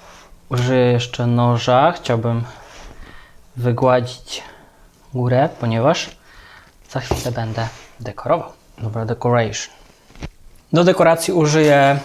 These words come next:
orzechów nerkowca, suszone figi, morele.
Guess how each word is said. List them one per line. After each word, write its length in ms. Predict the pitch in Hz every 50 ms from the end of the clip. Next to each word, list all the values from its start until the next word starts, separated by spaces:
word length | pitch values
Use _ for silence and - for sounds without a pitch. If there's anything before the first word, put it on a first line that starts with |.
| - - - -
orzechów 280 | 156 175 170 165 147
nerkowca, 720 | 147 156 147 151 - 226 226 226 - - 220 196 196 196 196 - - - - - - - - - - - - - - - - -
suszone 340 | - - - 170 160 156 147
figi, 400 | - - 185 160 156 170 175 175 - - - - - - - _ - - - - - - - - - _ _ _ - -
morele. 380 | 143 151 165 165 156 147 143